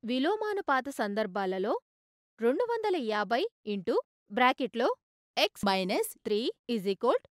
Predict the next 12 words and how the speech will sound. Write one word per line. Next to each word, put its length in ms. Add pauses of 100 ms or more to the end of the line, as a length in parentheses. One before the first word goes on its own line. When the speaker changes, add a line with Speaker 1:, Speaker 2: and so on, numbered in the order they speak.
(100)
Speaker 1:
నూట 260 (120)
యాభై 380 (220)
ఇంటూ 480
బ్రాకెట్లో 680 (300)
ఎక్స్ 280
ప్లస్ 200
ఫైవ్. 380 (800)
దీనిని 340
పరిష్కరిస్తే 720
ఎక్స్ 200
విలువ 240
తెలుస్తుంది. 640